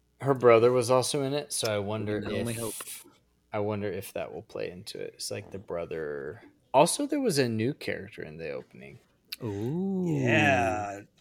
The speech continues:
Speaker 1: And I really don't know who that is, so we'll find out. Um, but fun fact,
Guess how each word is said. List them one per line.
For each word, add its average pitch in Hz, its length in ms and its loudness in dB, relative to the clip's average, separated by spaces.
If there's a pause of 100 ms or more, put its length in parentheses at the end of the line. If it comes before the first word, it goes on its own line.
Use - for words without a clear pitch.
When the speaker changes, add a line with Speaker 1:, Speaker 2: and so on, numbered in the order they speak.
(420)
Speaker 1:
And 117 160 2
I 117 240 4
really 117 640 6
don't 120 200 0
know 110 100 -2
who 110 140 -4
that 101 180 -4
is, 80 180 -8
so - 180 -8
we'll 95 160 -6
find 92 260 -14
out. - 120 -14 (680)
Um, 113 580 2
but 107 180 0
fun 139 200 0
fact, 117 400 2